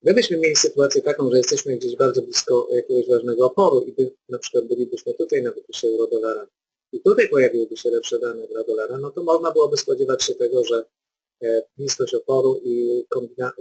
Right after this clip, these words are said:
ko-, kombinacja oporu i lepszych danych doprowadziłaby do spadku. Ale mamy sytuację odwrotną, bo, bo jednak jesteśmy po sporym spadku bardzo blisko bardzo ważnych długoterminowych wsparć między jeden zero cztery osiemdziesiąt, jeden zero pięć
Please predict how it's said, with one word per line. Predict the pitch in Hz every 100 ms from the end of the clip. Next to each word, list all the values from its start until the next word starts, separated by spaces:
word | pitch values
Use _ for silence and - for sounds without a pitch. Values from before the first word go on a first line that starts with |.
| - -
ko-, | 139
kombinacja | - 135 131 139 - 120
oporu | 110 135 131 120 123
i | 117 - _ _ _ -
lepszych | 123 127 - 117
danych | 120 123 123
doprowadziłaby | 120 123 120 113 120 117
do | 113
spadku. | - 110 101 - -
Ale | 131 135 147
mamy | 147 139 151 156 -
sytuację | - 135 135 139 143
odwrotną, | 139 151 160 - -
bo, | - 123 - _ _ _ -
bo |
jednak | 110 127 135 131
jesteśmy | 117 - - 123
po | 123
sporym | - 143 131
spadku | - - 127 - 143 147 _ _ -
bardzo | 135 127 127 127 - _ _ _
blisko | 127 139 - 135 120
bardzo | 131 127 127
ważnych | 135 127 123 120
długoterminowych | 127 127 127 120 127 117
wsparć | - 139 127 -
między | 117
jeden | 123 127
zero | 120 120
cztery | 117 - 120
osiemdziesiąt, | 113 120 120 117 117
jeden | 113 113
zero | 113
pięć | 107 113